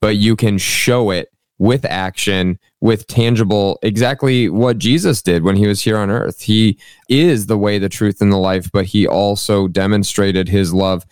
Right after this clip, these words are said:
through meeting people's practical needs. And this is an amazing way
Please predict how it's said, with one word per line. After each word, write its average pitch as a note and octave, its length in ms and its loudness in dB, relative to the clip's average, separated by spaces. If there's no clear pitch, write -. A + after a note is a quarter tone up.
through G2+ 440 2
meeting A2 360 4
people's G#2 560 0
practical G2 600 -4
needs. F2 420 2
And F#2+ 260 2
this G#2+ 200 0
is A2+ 100 4
an G#2 100 2
amazing F#2+ 560 2
way F2+ 440 0